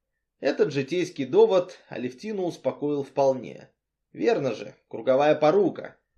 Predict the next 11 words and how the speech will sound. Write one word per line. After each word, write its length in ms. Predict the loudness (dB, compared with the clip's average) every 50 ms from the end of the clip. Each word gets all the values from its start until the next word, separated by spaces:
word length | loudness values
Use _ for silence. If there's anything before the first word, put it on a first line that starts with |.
| _ _
Сидеть 460 | -20 -18 -12 -6 -4 -2 -2 -2 -2
неохота 520 | -2 -2 -2 -2 -2 -4 -6 -6 -4 -6
никому". 640 | -8 -6 -4 -2 -2 -2 -2 -4 -10 -14 -16 -18 _ _ _ _ _ _ _ _ _ _ _ _ _ _
Они 220 | -10 -8 -4 -2 -2
опять 480 | 0 0 -2 0 2 2 2 2 0
поговорили 560 | -4 -8 -6 -2 0 0 0 0 0 0 -2 -2
о 80 | -2
вечерней 460 | -4 -6 -4 0 0 0 0 -2 -8
программе 560 | -8 -6 -6 -4 -2 -2 -2 -2 -2 -6 -10 -10
в 80 | -10
кафе, 600 | -8 -10 -8 -6 -4 -2 0 0 0 0 -4 -8